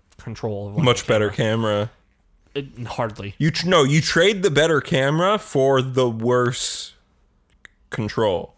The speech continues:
Speaker 1: Okay, well, so I went and opened up Shun-, Sunshine, which is a game I also never owned.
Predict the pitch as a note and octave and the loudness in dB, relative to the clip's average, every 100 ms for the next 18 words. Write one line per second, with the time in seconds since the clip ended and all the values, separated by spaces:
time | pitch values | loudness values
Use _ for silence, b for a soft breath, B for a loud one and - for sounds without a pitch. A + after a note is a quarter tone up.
0 | b b b - C3+ A#2 F#2+ - D#3+ F3 | b b b -10 -8 -8 -12 -4 -2 -2
1 | C#3 b b b b - D#3 E3 F3 F#3+ | -4 b b b b -10 -6 -4 -4 -4
2 | F3 E3 D3+ C#3 C3 D#3+ C#3+ - - C#3 | -6 -6 -6 -6 -6 -6 -6 -6 -6 -4
3 | B2+ C#3 B2+ B2+ B2 B2 B2+ C3+ C3 B2 | -4 -4 -4 -6 -6 -8 -4 -2 -2 -2
4 | - A#3+ - D#3+ C#3+ C#3 C3+ C3+ C3 B2+ | 0 0 2 0 0 -2 -2 -2 -2 -4
5 | A#2+ | -8